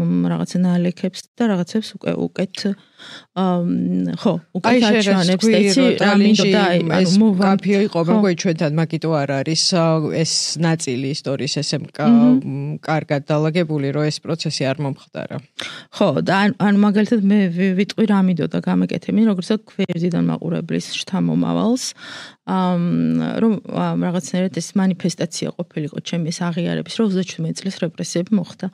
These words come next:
Speaker 1: ამ, ვთქვათ, ახლა რამდენიმე წლის წინ, ამ, არ ვიცი, ა-, აუცილებლად გეცოდინება, ხელვაჩაურთან ახლოს, მე მგონი, ეს მასიური სამარხია აღმოაჩინეს
Speaker 2: კი.
Speaker 1: ოცდაჩვიდმეტ წელს დახვრეტილების. და იქ რაღაცა ბევრი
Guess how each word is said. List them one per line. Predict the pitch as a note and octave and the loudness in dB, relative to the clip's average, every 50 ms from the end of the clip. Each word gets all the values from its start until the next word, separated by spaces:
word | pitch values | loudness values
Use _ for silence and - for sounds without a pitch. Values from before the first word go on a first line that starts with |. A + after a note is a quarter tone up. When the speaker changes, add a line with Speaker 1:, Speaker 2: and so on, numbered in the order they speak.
| _ _ - - - - - - - | _ _ -20 -20 -20 -20 -20 -16 -8
Speaker 1:
ამ, | - F#3+ F#3+ F#3 F3+ E3+ E3+ E3+ F3 F3 F3 | -4 -2 -2 -2 -2 -2 -2 -2 -2 -2 -2
ვთქვათ, | F3+ E3 E3 - - G3 - | -4 -4 -6 -6 -6 -6 -2
ახლა | G#3 G3 F#3 - - F#3 G3 | -2 -2 -2 -2 -2 0 2
რამდენიმე | F#3+ F#3+ F#3+ F#3+ G3+ G3 F#3 E3 | 2 2 2 2 2 2 2 0
წლის | - - F3+ E3 - | -2 -6 -6 -6 -8
წინ, | - - - F3+ F#3+ G3+ G#3 | -8 -4 -2 0 2 2 4
ამ, | G#3+ G#3+ G#3 F#3 E3+ E3 - - E3 E3+ E3+ - | 4 4 2 0 0 -2 -4 -4 -2 -2 -2 -2
არ | - - E3+ E3+ | -2 -2 -4 -4
ვიცი, | D#3 D#3+ - - E3 E3 E3+ - - - | -6 -6 -8 -10 -8 -8 -8 -8 -6 -6
ა-, | D#3+ E3 D#3+ D#3+ | -4 -2 -2 -2
აუცილებლად | D#3 E3+ F3+ - - - E3+ E3 E3+ - | -2 -2 -4 -4 -4 -4 -2 -2 -2 -4
გეცოდინება, | - E3+ E3 - E3+ E3 E3 D#3+ D#3+ D#3 E3 | -4 -6 -4 -4 -4 -4 -4 -4 -4 -4 -4
ხელვაჩაურთან | G3 - - - G#3 F#3+ F3 F3 E3+ - - E3+ E3+ - - F3 | -4 -4 -4 -4 -2 -2 -2 -2 -4 -4 -6 -8 -8 -6 -6 -4
ახლოს, | E3+ E3+ - - - E3+ - | -4 -4 -6 -8 -14 -14 -10
მე | - E3 | -8 -6
მგონი, | E3+ E3 - E3 D3+ D#3 | -6 -6 -6 -6 -6 -6
ეს | - - | -6 -6
მასიური | - F3 F3+ F3 E3 - - D3 C#3+ | -4 -4 -4 -4 -4 -6 -8 -8 -8
სამარხია | - - - F3+ E3+ E3+ F3 - - - E3 D#3 D#3 D#3 | -8 -6 -4 -4 -4 -4 -6 -8 -10 -10 -8 -6 -6 -6
აღმოაჩინეს | E3 E3 - D#3 D#3 D#3 - G#3+ F#3+ F3+ | -8 -8 -8 -6 -6 -6 -4 -2 -2 -2
Speaker 2:
კი. | F3 | 0
Speaker 1:
ოცდაჩვიდმეტ | F3+ F3+ F3+ F3+ - - D#3 D3+ D#3 D#3+ | -2 -2 -4 -4 -6 -10 -10 -8 -10 -10
წელს | - - F3 E3+ - | -10 -12 -12 -10 -6
დახვრეტილების. | - F#3 E3+ - - E3 - - D3+ - - - - G3 A#3+ - - - - - - - - - - - - _ _ | -6 -6 -6 -6 -8 -8 -6 -6 -6 -6 -6 -4 -2 -4 -4 -4 -6 -16 -20 -18 -16 -16 -16 -16 -16 -18 -20 _ _
და | - G3+ | -4 -4
იქ | G#3 - | -2 0
რაღაცა | - G3 F3 F3+ F3+ - F#3 F3+ | 0 0 0 0 0 0 -2 0
ბევრი | D#3+ E3 F3 E3 D3+ E3+ E3 | 0 0 0 0 0 -2 -2